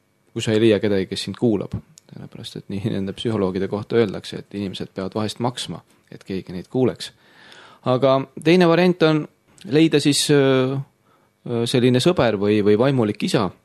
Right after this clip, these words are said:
ja, ja kurta temale oma, oma kurba saatust. Ja koos kellegagi koos tulla sellest asjast välja, sest vahest on tõesti mõned asjad, kust üksi välja ei tule lihtsalt inimene.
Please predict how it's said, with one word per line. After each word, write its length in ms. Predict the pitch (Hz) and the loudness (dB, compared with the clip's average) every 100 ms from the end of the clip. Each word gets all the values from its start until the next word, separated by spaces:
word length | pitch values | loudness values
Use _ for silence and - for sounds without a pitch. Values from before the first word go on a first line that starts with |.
| _ _ _ _ _ _ _ _ _ _ | _ _ _ _ _ _ _ _ _ _
ja, 340 | 101 107 101 107 | -6 -2 -2 -2
ja 100 | 101 | -4
kurta 280 | 147 - 143 | -4 -4 0
temale 300 | 180 139 101 | 2 2 0
oma, 220 | 95 98 98 - | -2 -6 -8 -12
oma 280 | 95 101 101 - | -10 -8 -8 -6
kurba 260 | 123 98 | -4 -2
saatust. 560 | 104 135 - - - - _ _ _ _ _ _ | 0 -2 -4 -14 -16 -20 _ _ _ _ _ _
Ja 540 | 104 101 101 101 104 101 | -6 -4 -2 -2 -4 -2
koos 300 | 135 120 - | -2 -2 0
kellegagi 680 | 139 135 110 95 95 95 98 - | 0 2 0 -2 -8 -8 -10 -4
koos 540 | 131 104 - - - _ _ _ _ _ | 0 0 -4 -10 -12 _ _ _ _ _
tulla 460 | 117 107 92 85 95 | -6 -4 -4 -6 -10
sellest 340 | - 90 - 101 | -12 -12 -10 -10
asjast 300 | 101 98 - | -10 -10 -6
välja, 280 | 107 95 90 | -4 -4 -10
sest 220 | - - | -12 -8
vahest 460 | 110 104 - - 123 | -6 -4 -6 -6 -8
on 200 | 120 120 | -6 -4
tõesti 280 | 139 - 110 | -4 -4 -4
mõned 220 | 110 101 | -4 -2
asjad, 300 | 120 117 - _ _ _ _ _ | -4 -4 -8 _ _ _ _ _
kust 280 | _ 123 - | _ -18 -8
üksi 260 | 123 - 101 | -8 -4 -2
välja 280 | 107 104 107 | -2 0 -4
ei 40 | |
tule 200 | - 101 - | -4 -4 -6
lihtsalt 360 | - - - | -10 -14 -16
inimene. 340 | - - 123 | -18 -16 -18